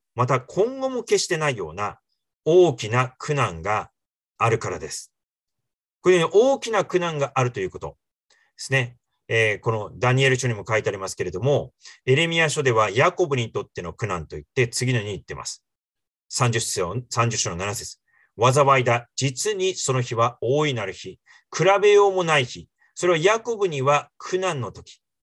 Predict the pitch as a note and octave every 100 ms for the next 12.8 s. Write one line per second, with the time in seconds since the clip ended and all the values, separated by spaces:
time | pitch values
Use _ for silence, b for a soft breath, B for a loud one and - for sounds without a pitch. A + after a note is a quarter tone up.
0 | _ - B2 C3 B2 B2+ A#2 A2+ A#2+ C3+
1 | C3 C#3+ C#3 - - B2 B2 A#2 F#2 -
2 | - _ _ b b D#3+ C#3 B B -
3 | F3+ A3 G#3+ F3+ C#3 C3 E3+ E3+ F3+ C#3+
4 | F3 E3+ D3 C3+ C3 A#2 - G#2 G#2 D3+
5 | C#3 - _ b b b - F#3 A3 A3+
6 | A3 A#3 A3 - - B2+ A#2 F#2+ - -
7 | _ _ C#3 D3 D#3+ - C3 C#3+ F3 C#3+
8 | C#3+ C3 A#2+ C3+ B2+ B2 A#2+ A2+ E3+ F3
9 | C3+ B2 - C#3+ - F#3 A#3+ B3+ B3 A#3+
10 | D3 B2+ C#3+ C#3+ C3 A2+ A#2 A2 B2 B2
11 | D3+ C#3 C3+ C3 - - B2+ - - A#3+
12 | C#4+ D4+ - - A2+ E2+ - -